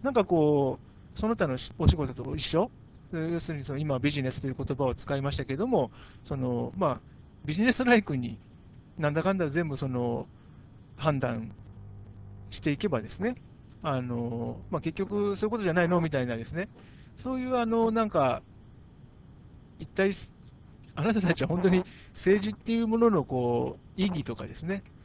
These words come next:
その意味っていうのを本当に分かってるんですかっていうような、そういうあの、方々ばかりしかその目につかなくなってしまったわけですね。ですからまあ、まあ、古き良き時代っ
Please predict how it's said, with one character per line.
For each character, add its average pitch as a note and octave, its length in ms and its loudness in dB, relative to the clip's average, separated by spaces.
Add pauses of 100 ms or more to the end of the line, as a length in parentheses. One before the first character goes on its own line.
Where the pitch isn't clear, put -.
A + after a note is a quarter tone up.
(140)
そ C#3 120 -6
の C3 120 -6
意 F#3+ 120 2
味 E3 100 2
っ - 40 -8
て - 200 -8
い B2+ 40 -2
う - 20 -2
の A#2+ 120 -4
を - 20 -6
本 F#3+ 120 -2
当 G#3+ 80 0
に G#3 200 2 (180)
分 D#3 180 0
か D#4 80 -4
っ - 20 -2
て - 120 -2
る D#3+ 80 0
ん C#3 40 -2
で C3 80 -2
す - 100 -8
か B2+ 100 -4
っ - 20 -4 (240)
て F3+ 60 -2
い F#3 120 2
う G#3 60 2
よ G#3+ 140 2
う G3+ 40 -2
な、 A3+ 320 2 (500)
そ C4 200 -2
う C4 40 0
い C4 40 0
う B3+ 100 2
あ A#3 80 0
の、 G#3 1080 4 (840)
方 G3 220 2
々 C3 320 2 (560)
ば A3 100 4
か A3 100 2
り G3 120 4
し - 80 -6
か F3+ 260 2
そ C3+ 100 -4
の B2 280 -4
目 G#3 120 2
に C3+ 220 -4 (240)
つ - 80 -14
か C#4 100 2
な A3+ 100 6
く C#3+ 80 -4
な C3 80 2
っ A#2+ 40 -2
て - 60 -14
し C3 80 -6
ま A#2+ 80 -6
っ - 20 -10
た B2 80 -8
わ A#2 60 -6
け A#2+ 60 -10
で B2 100 -10
す F3+ 60 -2
ね。 D3+ 220 2 (1120)
で G#3 60 -4
す - 80 -8
か G3+ 100 2
ら F3 100 4
ま F3 520 6
あ、 - 100 -20 (140)
ま D3+ 140 -2
あ、 - 20 -2
古 F3 240 0
き C#3 140 -6
良 D3+ 100 0
き C#3+ 140 -6
時 C3 140 -6
代 C#3 340 2
っ - 40 -12